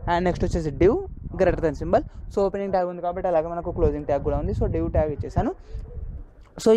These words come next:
ఈ div ట్యాగ్‌లో వచ్చేసి మనం త్రీ ట్యాగ్స్‌ని యూజ్ చేస్తున్నాను, ఓకేనా? So రెండు వచ్చేసి నావిగేషన్ ట్యాగ్స్, and ఒకటి వచ్చేసి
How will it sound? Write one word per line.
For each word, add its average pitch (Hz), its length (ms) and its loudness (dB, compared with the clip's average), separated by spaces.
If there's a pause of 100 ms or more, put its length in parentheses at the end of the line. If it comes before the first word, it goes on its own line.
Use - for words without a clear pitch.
ఈ - 20 4 (140)
div 247 180 2
ట్యాగ్‌లో 202 280 4
వచ్చేసి 180 280 -6
మనం 220 120 -2 (400)
త్రీ 254 120 0 (100)
ట్యాగ్స్‌ని 202 340 0
యూజ్ 135 140 -10
చేస్తున్నాను, 127 320 -6
ఓకేనా? 240 180 0 (260)
So 254 180 4
రెండు 233 220 4
వచ్చేసి 226 300 -2 (240)
నావిగేషన్ 185 560 -2
ట్యాగ్స్, 185 260 2 (140)
and 196 140 0
ఒకటి 185 180 -4
వచ్చేసి 196 240 -6